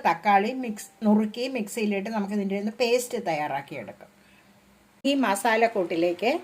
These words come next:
അടിച്ചു വെച്ച ടൊമാറ്റോയുടെ പ്യൂറി ഒഴിച്ചു കൊടുക്കാം. ടൊമാറ്റോ പ്യൂറിയും ഒഴിച്ചു കഴിഞ്ഞു. മസാലകളെല്ലാം ഒന്ന് നന്നായി ഇളക്കി യോജിപ്പിക്കുകയാണ് വേണ്ടത്. ഒരു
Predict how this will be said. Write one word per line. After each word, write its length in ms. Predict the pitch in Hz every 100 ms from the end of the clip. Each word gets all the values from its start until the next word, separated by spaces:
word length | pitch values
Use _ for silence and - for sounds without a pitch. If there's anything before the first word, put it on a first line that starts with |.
| - - 233
അടിച്ചു 340 | 226 247 240
വെച്ച 260 | 175 160 220 349 - - -
ടൊമാറ്റോയുടെ 800 | 269 240 226 220 214 185 180 254 262
പ്യൂറി 380 | 247 247 202 175
ഒഴിച്ചു 280 | 240 240 131
കൊടുക്കാം. 340 | 107 - - - - - - - - - 220
ടൊമാറ്റോ 440 | 202 190 185 196
പ്യൂറിയും 600 | 185 185 180 170 170 247
ഒഴിച്ചു 300 | 269 170 170
കഴിഞ്ഞു. 340 | 160 135 131 123 - - -
മസാലകളെല്ലാം 960 | 190 202 214 202 196 185 185 196 214 208
ഒന്ന് 260 | 175 185 180
നന്നായി 440 | 175 190 202 180
ഇളക്കി 400 | 175 160 175 208
യോജിപ്പിക്കുകയാണ് 800 | 180 165 180 185 175 175 170 247
വേണ്ടത്. 400 | 285 156 135 - - - - - - -
ഒരു 220 | 226 214